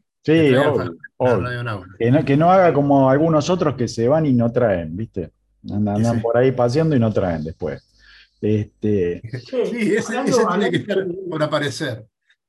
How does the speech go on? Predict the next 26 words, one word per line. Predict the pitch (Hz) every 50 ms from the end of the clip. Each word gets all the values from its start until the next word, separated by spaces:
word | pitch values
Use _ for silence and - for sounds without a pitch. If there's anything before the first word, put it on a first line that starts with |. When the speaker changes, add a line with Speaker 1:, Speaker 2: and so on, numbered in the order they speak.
| _ _ _ _ _ _ _ _ _ _ _ _ _ _ _ _ _ _ _ -
Speaker 3:
hablando | 175 196 254 277 277 254
de | 226 202 175
cosas | - 220 - 208 190 -
uruguayas, | 190 175 170 165 165 165 151 147 127 127 143 147 165 165 - _ _ _ _ _ _ _ _ _ _ _ _
Speaker 2:
Dale. | - 123 123 110 107 110 156 190 196 - _ _ _
Speaker 3:
eh, | 180 151 147 147 147 139 131 127 - _ _
de | _ 156 143 156
uruguayos, | 156 160 165 180 185 175 151 131 127 135 156 170 170 170 _ _ _ _ _ _ _ _ _
me | - 170
parece | - 180 196 254 254 - 247 214 202
que, | 214 196 196 202 202 202 - _ _ _ _
mm, | 262 220 165 160 170 185 185 190 190 202 180
merecemos | 170 170 175 190 190 247 254 247 233 190 -
fe-, | 208 202 196 -
de-, | - - 208 202 170 180 196 190
debemos | 165 165 170 180 240 254 254 240 - -
felicitar | 180 175 170 170 - 165 - - 185 190 202 220 - _ _ _ _ _ _ _ _ _ _ _ _
al | - 156 156 160 160
Club | - 208 240 226 190
Punta | 214 208 190 175 180
del | 170 165 165 185
Este | 214 220 220 - - 214 196 190
que | 180 165 165
puso | - - 240 240 - - 202
un | 185 170 170
barco | 170 202 214 214 208 - - 220 226 233 240 -